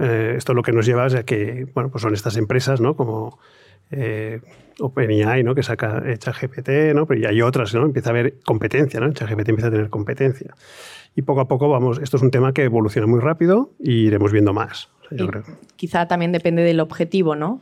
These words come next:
Speaker 2: Con el que en-, entrenes, eh, eh, ese modelo, porque quizá para un objetivo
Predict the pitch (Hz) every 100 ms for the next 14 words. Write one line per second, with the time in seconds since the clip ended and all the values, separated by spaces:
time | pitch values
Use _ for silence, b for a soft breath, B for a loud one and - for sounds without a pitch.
0 | _ 175 165 160 165 170 160 165 156 156
1 | _ _ - _ 170 165 170 165 160 160
2 | - 170 160 151 147 147 - 156 147 143
3 | 156 160 156 156 170 175 247 - b b
4 | b _ _ _ 175 165 156 151 147 156
5 | 147 151 143 - - 151 147 143